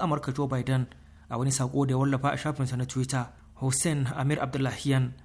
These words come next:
ya bayyana cewa fadar White House ta yi kira da a yi shawarwari da Iran, tare da ikirarin cewa a shirye take ta koma cikin yarjejeniyar nukiliyar da aka cimma da Iran a shekarar dubu biyu da goma sha biyar.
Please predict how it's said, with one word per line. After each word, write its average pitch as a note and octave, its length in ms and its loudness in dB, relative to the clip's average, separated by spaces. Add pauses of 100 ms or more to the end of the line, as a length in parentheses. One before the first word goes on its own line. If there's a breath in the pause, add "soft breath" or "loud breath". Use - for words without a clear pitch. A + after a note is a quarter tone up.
(200 loud breath)
ya B2+ 160 0
bayyana C3+ 260 2
cewa B2 400 0 (260 loud breath)
fadar C3+ 280 0
White B2+ 220 0 (100)
House C3 360 -2
ta C3+ 120 -2
yi C#3 100 2
kira C#3 300 0
da - 100 -2
a B2 80 -2
yi C#3+ 180 2
shawarwari C#3 480 2
da C3+ 80 0
Iran, C3+ 300 2 (460 loud breath)
tare C3 160 0
da C#3+ 60 2
ikirarin C3 460 0
cewa C3+ 360 2
a A#2 40 -4
shirye C3+ 220 -2
take C#3+ 280 -2
ta B2+ 80 -2
koma C#3+ 340 -2
cikin C#3+ 480 -2
yarjejeniyar C#3 640 0
nukiliyar D3 400 0
da - 80 -4
aka - 180 -4
cimma D3 260 -2
da - 80 -2
Iran C3 280 0 (340 loud breath)
a C3+ 80 -2
shekarar C3 460 0
dubu C#3 180 2
biyu D3+ 140 2
da C3 120 2
goma C3 220 0
sha B2+ 200 -2
biyar. B2 280 0